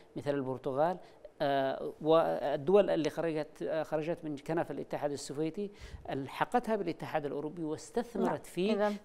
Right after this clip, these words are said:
Speaker 1: تطويرها وتطوير البنية التحتية فيها ودمجتها في الاتحاد الأوروبي، وأصبحت دول متكاملة، لا فرق بين هذه الدولة وتلك الدولة.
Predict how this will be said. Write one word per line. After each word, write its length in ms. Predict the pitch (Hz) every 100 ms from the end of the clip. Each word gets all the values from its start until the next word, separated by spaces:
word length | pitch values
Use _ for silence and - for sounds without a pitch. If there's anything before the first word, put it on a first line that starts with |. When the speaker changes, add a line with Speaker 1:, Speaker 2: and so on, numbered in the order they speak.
| -
Speaker 1:
تطويرها 760 | 156 156 175 196 170 160 202
وتطوير 560 | 175 147 135 156 175 165
البنية 320 | 139 180 175
التحتية 440 | 165 147 - 160
فيها 260 | 143 156 180
ودمجتها 720 | 165 147 151 240 214 143 160
في 80 | 160
الاتحاد 380 | 156 156 147 151
الأوروبي، 420 | 156 151 175 196 - - -
وأصبحت 380 | 170 175 151
دول 220 | 147 185 156
متكاملة، 600 | 151 156 196 202 170 143
لا 140 | 135
فرق 260 | 127 196 196
بين 120 | 170
هذه 240 | 156 147
الدولة 280 | 156 170 165
وتلك 280 | 156 170 190
الدولة. 340 | 175 226 156